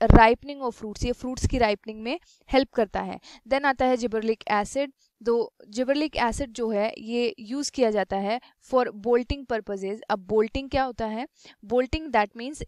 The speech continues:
internode की elongation, internodal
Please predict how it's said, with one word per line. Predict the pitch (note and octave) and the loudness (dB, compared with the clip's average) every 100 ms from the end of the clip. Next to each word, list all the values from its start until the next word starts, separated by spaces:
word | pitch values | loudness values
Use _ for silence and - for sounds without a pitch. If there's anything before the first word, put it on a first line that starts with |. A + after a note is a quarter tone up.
| A#3+ | -8
internode | A#3+ A#3 C#4+ C4 C4 B3 - | -4 -2 -2 -2 -10 -10 -12
की | D4 - | -12 -6
elongation, | A#3+ A#3 A#3 A#3 A#3+ - A#3 F#3+ _ _ _ _ _ _ _ _ - | -4 -4 -4 -4 -4 -4 -8 -14 _ _ _ _ _ _ _ _ -10
internodal | A#3+ A#3+ C#4+ C4 B3 A#3 B3 | -10 0 0 0 -4 -2 -2